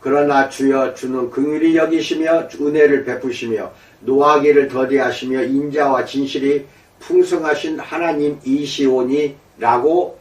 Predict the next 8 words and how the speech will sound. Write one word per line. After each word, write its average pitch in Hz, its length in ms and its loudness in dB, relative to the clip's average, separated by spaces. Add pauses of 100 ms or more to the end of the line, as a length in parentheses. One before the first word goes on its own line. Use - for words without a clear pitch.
말하며, - 720 0 (260)
시편 - 520 2
백삼 139 360 -2
편 135 160 -4
팔 165 240 -6
절도 156 680 0
보십시오. 135 680 -4 (400)
다시 156 580 -2